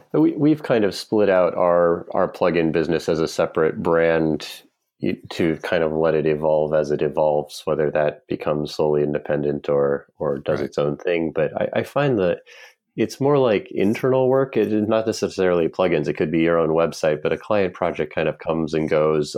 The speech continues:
Speaker 1: A lot of times it's dependent on a lot of decision makers that you may or may not have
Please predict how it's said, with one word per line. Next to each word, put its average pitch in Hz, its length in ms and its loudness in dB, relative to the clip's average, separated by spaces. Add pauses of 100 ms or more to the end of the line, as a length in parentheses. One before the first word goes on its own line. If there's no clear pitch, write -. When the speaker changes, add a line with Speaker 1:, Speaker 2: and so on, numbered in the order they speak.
Speaker 1:
A 95 60 0
lot 87 180 2
of 80 100 -2
times 78 320 -2
it's 76 140 -6
dependent 78 540 -2
on 76 100 0
a 73 60 0
lot 76 200 0
of 73 120 -2
decision 76 420 -2
makers 73 400 -2
that - 160 -6
you 80 100 -2
may 73 180 0
or 73 120 0
may 73 220 0
not 73 240 -2
have 69 180 -2